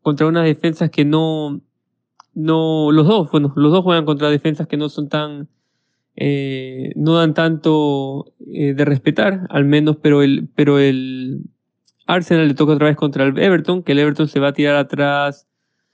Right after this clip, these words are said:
va a tratar de defenderlos como lo defendió la primera vez, donde no hubo mucho, eh, para el Arsenal. Entonces, por todas esas razones, creo que Salah es el,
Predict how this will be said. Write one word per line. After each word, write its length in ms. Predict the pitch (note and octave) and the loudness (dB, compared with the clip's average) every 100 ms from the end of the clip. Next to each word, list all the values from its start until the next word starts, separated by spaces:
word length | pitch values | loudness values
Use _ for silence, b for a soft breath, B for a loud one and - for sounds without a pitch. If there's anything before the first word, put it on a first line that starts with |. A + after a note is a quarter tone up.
| _ _ - | _ _ -16
va 260 | C3+ C#3 | -4 -2
a 40 | C#3 | 0
tratar 300 | C#3+ D3 D3 | 0 0 2
de 80 | |
defenderlos 480 | D3+ D3 C#3 D3 D3 | 0 0 0 2 0
como 160 | D3+ C#3+ | 0 0
lo 80 | C#3+ | 0
defendió 340 | C#3 C#3+ C#3+ | 0 0 2
la 140 | C#3+ | 2
primera 340 | C3+ C#3 C#3+ C#3+ | 2 0 2 2
vez, 180 | D3 C#3 | 2 2
donde 480 | C3+ C3 C3 B2+ - _ _ _ - | 0 -2 -4 -6 -10 _ _ _ -10
no 240 | C3+ C#3+ | -2 2
hubo 140 | D3 C#3+ | 2 2
mucho, 560 | D#3+ D#3 - C#3+ C#3 _ _ _ - | 0 0 -2 -4 -6 _ _ _ -6
eh, 320 | C#3 C3+ C3+ - | -6 -4 -6 -4
para 160 | C3 | -2
el 100 | C#3 | -2
Arsenal. 480 | E3 D3 D3+ D#3 D#3+ _ _ _ - | -2 -4 -6 -6 -8 _ _ _ -8
Entonces, 400 | F#3 F#3 A#3 A3+ | -4 -2 0 -2
por 180 | - A3 | -2 -2
todas 280 | C#4+ C#4 C4+ | 2 4 4
esas 180 | B3 | 2
razones, 460 | A#3+ A3 B3+ A#3+ A3 | 0 0 -2 -2 -2
creo 160 | G#3+ G3+ | -2 -2
que 120 | F#3+ | -4
Salah 440 | - F#3+ F#3+ F#3 | -2 -4 -2 -4
es 260 | F3+ E3+ - | -4 -6 -6
el, 480 | E3 D#3 C#3+ C#3+ | -4 -4 -6 -12